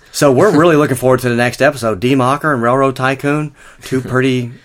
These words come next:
Speaker 1: pretty meaty, fun games. That's gonna be great.
Speaker 2: Yeah, it should be fun. And remember, um, we'll take all your suggestions still for the Listener's Choice episode. We're gonna program the show, uh, for Backshelf and, um, all the other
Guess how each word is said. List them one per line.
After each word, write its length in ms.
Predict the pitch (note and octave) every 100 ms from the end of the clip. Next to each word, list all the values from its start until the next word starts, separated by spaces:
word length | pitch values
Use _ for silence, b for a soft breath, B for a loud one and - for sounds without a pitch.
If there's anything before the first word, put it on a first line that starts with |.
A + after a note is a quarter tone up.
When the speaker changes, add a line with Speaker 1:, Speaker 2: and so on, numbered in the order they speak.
| b
Speaker 1:
pretty 220 | - C3
meaty, 320 | A2+ A#2 C3 A#2+
fun 340 | - A#2+ B2+
games. 280 | A#2 B2+ C3+
That's 140 | A2+
gonna 120 | - F#2
be 40 |
great. 320 | E2+ F2+ F2
Speaker 2:
Yeah, 160 | G2+ A#2
it 80 | G#2
should 120 | A#2
be 80 | A#2
fun. 260 | - A2+
And 160 | - A2
remember, 420 | G#2+ A#2+ C3 A2+ B B -
um, 400 | G#2+ G#2 G2 G2 B B - -
we'll 300 | B2 A#2+ -
take 260 | - C#3
all 180 | B2 C#3
your 140 | C3
suggestions 580 | B2+ G#2+ G#2+ - - G#2
still 280 | - C#3+ C#3
for 160 | - G#2+
the 240 | G#2 G2+
Listener's 600 | G#2 C3 - G#2+ G2+ G2
Choice 340 | - - C#3+ C#3
episode. 300 | G2 - G#2
We're 100 | A2
gonna 300 | A2+ G#2+ G#2 - B _
program 480 | - C3+ C3 C3 B2+
the 80 | A2+
show, 540 | - A#2+ A#2+ A#2 A#2 B B B
uh, 240 | G#2+ G#2
for 260 | G2+ A#2 G#2+
Backshelf 760 | G#2 G#2 - - A#2+ B2 B2+ -
and, 480 | - G#2+ A2 A2 A2+
um, 220 | G2 G#2
all 180 | A#2 B2+
the 80 | B2
other 100 | C3